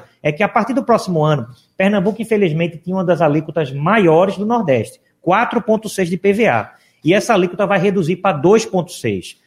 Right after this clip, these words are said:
Então, a partir de janeiro de dois mil e vinte e quatro, todo cidadão pernambucano vai pagar menos no seu I P V A. Isso é importante também. Vai ter isenção para os mototaxistas,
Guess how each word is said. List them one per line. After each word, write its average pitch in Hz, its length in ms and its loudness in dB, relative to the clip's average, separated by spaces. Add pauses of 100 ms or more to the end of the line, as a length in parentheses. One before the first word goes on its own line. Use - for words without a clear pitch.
(160)
Então, 127 180 -2
a 180 60 0
partir 214 380 -2
de 247 80 0
janeiro 202 500 4
de 196 100 0
dois 170 240 2
mil 196 240 0
e 214 60 0
vinte 190 220 -4
e - 40 -20
quatro, 127 480 0 (400)
todo 262 280 4
cidadão 202 420 0
pernambucano 180 400 -2
vai 190 120 0
pagar 180 400 -2
menos 185 380 2
no 170 80 0
seu 160 180 -2
I - 40 -6
P 160 160 0
V 139 140 2
A. 101 180 -4 (340)
Isso 156 180 2
é 208 40 0
importante 208 460 0
também. 156 280 0
Vai 190 160 2
ter 208 300 2
isenção 208 580 -2
para 190 120 0
os 151 100 0
mototaxistas, 165 1040 -2